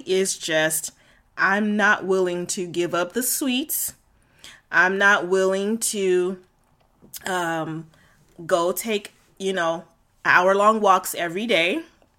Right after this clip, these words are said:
And that's just where I am.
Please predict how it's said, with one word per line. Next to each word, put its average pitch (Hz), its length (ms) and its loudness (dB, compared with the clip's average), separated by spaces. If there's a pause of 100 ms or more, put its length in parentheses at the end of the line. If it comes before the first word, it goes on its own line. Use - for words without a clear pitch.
(800)
And 220 140 0
that's 262 240 4
just 269 300 -2
where 240 220 4
I 240 160 6
am. 220 340 4